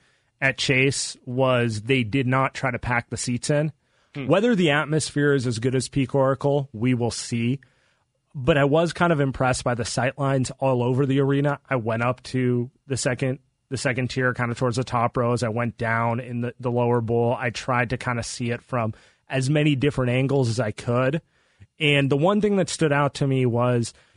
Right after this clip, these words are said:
Speaker 1: it was still a two-tiered arena where the seats were relatively close, kind of felt like Golden One in Sacramento, felt like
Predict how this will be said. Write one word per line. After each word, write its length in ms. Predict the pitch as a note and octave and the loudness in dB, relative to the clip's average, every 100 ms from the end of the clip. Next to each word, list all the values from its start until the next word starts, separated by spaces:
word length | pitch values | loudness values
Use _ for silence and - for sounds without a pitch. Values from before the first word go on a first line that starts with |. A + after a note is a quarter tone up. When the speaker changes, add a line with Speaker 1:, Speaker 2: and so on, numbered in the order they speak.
| - _ - - _ _ _ | -20 _ -20 -20 _ _ _
Speaker 1:
it 100 | - | 0
was 180 | G3 F#3+ | 2 2
still 200 | - G3+ | 2 2
a 60 | F#3 | 2
two-tiered 520 | - F#3+ E3+ F#3+ F3+ | 0 0 2 2 2
arena 340 | D3+ C#3+ D3+ | 2 2 2
where 140 | C#3+ C#3 | 2 0
the 80 | B2 | -2
seats 400 | - D3+ D3 - | -2 -2 0 0
were 100 | B2 | 0
relatively 680 | A2+ A#2+ C3 - C3 C#3+ | 0 0 0 0 0 0
close, 520 | C3 - B2 A2+ - - | 0 0 0 0 -2 -8
kind 240 | - C3+ | -4 -2
of 80 | B2+ | -2
felt 280 | - C#3 - | -2 -2 -2
like 160 | A#2+ | -6
Golden 380 | A2 A#2+ B2+ B2 | -2 0 0 0
One 200 | A#2+ A#2+ | 0 0
in 120 | B2 | -2
Sacramento, 640 | A2+ B2 A#2 B2 A2+ A#2 A#2 | 0 -2 -2 -2 -2 0 -2
felt 340 | - - B2+ | -2 -2 -2
like 200 | A#2 A2+ | -2 -8